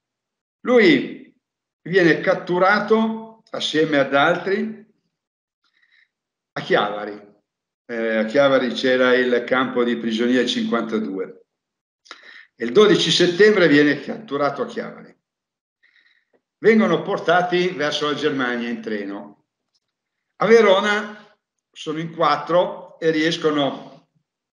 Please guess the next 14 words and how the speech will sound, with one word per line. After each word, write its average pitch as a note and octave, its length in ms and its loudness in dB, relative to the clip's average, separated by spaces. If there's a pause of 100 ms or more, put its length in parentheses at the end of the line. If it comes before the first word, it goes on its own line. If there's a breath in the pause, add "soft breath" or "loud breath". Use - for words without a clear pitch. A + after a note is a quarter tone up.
(140)
a - 80 -12
fuggire D3+ 580 -2
dal C3 180 0
vagone G#2 600 -8 (160)
in A#2 100 -14
cui B2 180 -10
sono B2 300 -4
lì, E3+ 500 -2 (1700)
fuggono, F3+ 1200 0 (380)
eh, A2+ 420 -2
togliendo C#3+ 840 2
la B2+ 160 -4
presa B2+ 280 -4
d'aria. - 480 -10